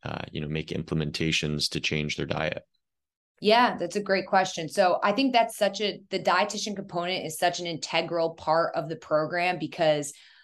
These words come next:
Speaker 2: for many different reasons, one being is that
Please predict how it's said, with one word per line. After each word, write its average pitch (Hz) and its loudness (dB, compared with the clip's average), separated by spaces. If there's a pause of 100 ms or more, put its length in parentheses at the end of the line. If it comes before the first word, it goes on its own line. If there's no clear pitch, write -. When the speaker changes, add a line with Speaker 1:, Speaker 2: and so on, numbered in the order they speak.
(220)
Speaker 2:
for 220 4
many 196 4
different 208 0
reasons, 220 -2
one 202 2
being 180 -2
is 156 -6
that 165 4